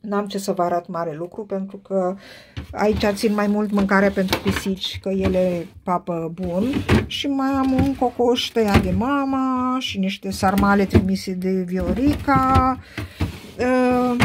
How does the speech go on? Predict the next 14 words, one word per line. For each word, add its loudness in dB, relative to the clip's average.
eu 0
urăsc -2
să -2
arunc -2
mâncarea, -2
deci -2
nu-mi -2
place 0
chestia -6
asta. -6
Ă, 2
ideea 4
este 0
că -2